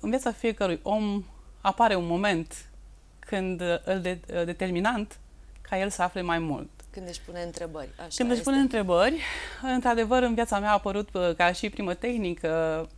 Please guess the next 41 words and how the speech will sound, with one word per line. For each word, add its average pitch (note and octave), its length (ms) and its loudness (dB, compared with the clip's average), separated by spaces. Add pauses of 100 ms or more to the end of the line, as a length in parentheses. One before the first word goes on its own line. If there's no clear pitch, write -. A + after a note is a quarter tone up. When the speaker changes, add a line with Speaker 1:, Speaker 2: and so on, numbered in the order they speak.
Speaker 1:
um, E3+ 280 -6
e, E3+ 300 -2
Reiki. F3 460 -2 (580)
În A3 100 -6
urmă A3 140 -2
cu G3+ 100 -2
treisprezece F#3 640 -2
ani, C4 180 2
eram G3+ 180 0
la F#3+ 120 2
un F3 100 2
weekend F3 300 -2
seminar, G#3 560 0 (220)
eram G3 240 -2
foarte F3+ 280 -4
răcită, F#3 420 -4
o F#3 100 0
amică F#3 340 -2 (140)
a E3 100 2
zis, F3+ 420 -6
„Uite, E3+ 560 -2
știu - 220 -8
o E3+ 60 0
tehnică, A#3 480 -2
îmi G#3 100 0
dai F#3 120 4
voie F#3 180 -4
să G3+ 100 -8
pun F#3 200 -6
palmele?” B3+ 520 0 (140)
Mm, G3 340 -4 (340)
da. A3+ 220 10
Speaker 2:
Nu G#3+ 80 12
credeai, F#3+ 360 4
nu G#3 60 -2
erai F3+ 220 2
Speaker 1:
Nu, D4+ 140 8
Speaker 2:
foarte B3 160 12
încrezătoare, C4+ 580 6
Speaker 1:
nu. B3+ 240 12
Speaker 2:
nu? D4+ 120 4